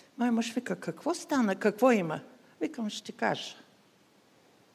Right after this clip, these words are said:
Ще ти кажа." Мина малко време,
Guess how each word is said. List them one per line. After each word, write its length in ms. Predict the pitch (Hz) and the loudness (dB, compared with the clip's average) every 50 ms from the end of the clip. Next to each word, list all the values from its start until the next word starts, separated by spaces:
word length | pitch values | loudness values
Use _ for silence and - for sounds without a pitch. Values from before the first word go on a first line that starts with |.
| _ _ _ _ _ _ _ _ _ _ _ _ _ _ _ _ _ _ _ _ _ _ _ _ _ _ _ _ _ | _ _ _ _ _ _ _ _ _ _ _ _ _ _ _ _ _ _ _ _ _ _ _ _ _ _ _ _ _
Ще 100 | - - | -20 -20
ти 80 | - - | -20 -16
кажа." 240 | - - 240 226 - - - _ _ _ _ _ _ _ _ _ _ _ - - - - - - - - - _ _ - | -12 -10 -10 -10 -12 -16 -20 _ _ _ _ _ _ _ _ _ _ _ -20 -20 -20 -20 -20 -20 -20 -20 -20 _ _ 4
Мина 240 | 262 247 220 196 | 4 4 4 4
малко 380 | 185 180 175 170 160 - - - | 2 0 0 -2 -2 -4 -6 -8
време, 420 | 165 - 226 240 254 254 254 269 | -4 -2 -2 0 2 2 0 0